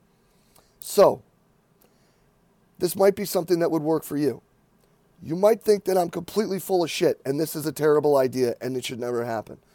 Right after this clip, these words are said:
And that's fine too, man. I don't care. But I'm telling you, this had some really good success with our kids when it came to them being more involved,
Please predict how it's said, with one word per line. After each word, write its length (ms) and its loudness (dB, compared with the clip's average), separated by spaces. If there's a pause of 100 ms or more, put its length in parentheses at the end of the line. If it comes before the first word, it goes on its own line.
(320)
And 80 -2
that's 200 4
fine 260 0
too, 180 -6
man. 320 0 (240)
I 80 -2
don't 140 -4
care. 340 -2 (460)
But 120 0
I'm 140 4
telling 340 0
you, 320 0 (280)
this 280 0
had 160 0
some 200 -4
really 240 4
good 180 -4
success 420 0
with 120 -6 (100)
our 240 4
kids 560 4 (500)
when 160 0
it 120 -2
came 240 -4
to 120 -4
them 280 4
being 420 -2
more 260 4
involved, 540 4